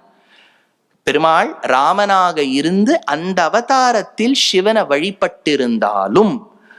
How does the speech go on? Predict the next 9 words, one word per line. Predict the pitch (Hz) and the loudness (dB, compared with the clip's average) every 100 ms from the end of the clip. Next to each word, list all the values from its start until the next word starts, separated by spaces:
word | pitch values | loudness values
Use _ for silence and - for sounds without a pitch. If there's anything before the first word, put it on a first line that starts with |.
| - _ - 151 | -20 _ -4 0
ஒரு | 156 147 - | 0 0 -4
சுவாமி | - 190 202 220 233 254 330 240 | 0 2 4 2 0 -2 -4 -2
தனக்கு | 185 156 147 - - - | -2 -4 -4 -6 -6 -2
பிடித்த | 233 240 277 - - 294 233 | 0 2 0 0 2 2 2
அடியவரை | 220 226 226 214 208 196 175 | 0 0 2 2 2 0 0
வழிபடுவதில் | 202 220 214 196 170 170 160 151 - 135 139 | 0 0 0 0 0 0 0 -2 -6 -4 -4
எந்த | 165 190 208 180 - - - | -2 0 0 0 -8 -10 -2
ஒரு | 143 131 120 - - | 2 2 0 -8 -2
ஹானியும் | 151 165 190 196 214 | 0 2 0 -2 -2